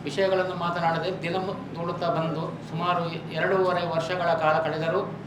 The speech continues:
ಯಾವುದೇ ಕಾರ್ಮಿಕರ ಸಮಸ್ಯೆಗಳನ್ನು ಪರಿಹರಿಸಿಲ್ಲ.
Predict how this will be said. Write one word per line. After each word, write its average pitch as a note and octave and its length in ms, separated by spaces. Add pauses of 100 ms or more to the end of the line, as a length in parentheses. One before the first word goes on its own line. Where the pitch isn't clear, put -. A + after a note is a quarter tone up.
(500)
ಯಾವುದೇ F3+ 540 (1040)
ಕಾರ್ಮಿಕರ E3 460 (1600)
ಸಮಸ್ಯೆಗಳನ್ನು F3 540
ಪರಿಹರಿಸಿಲ್ಲ. D#3 540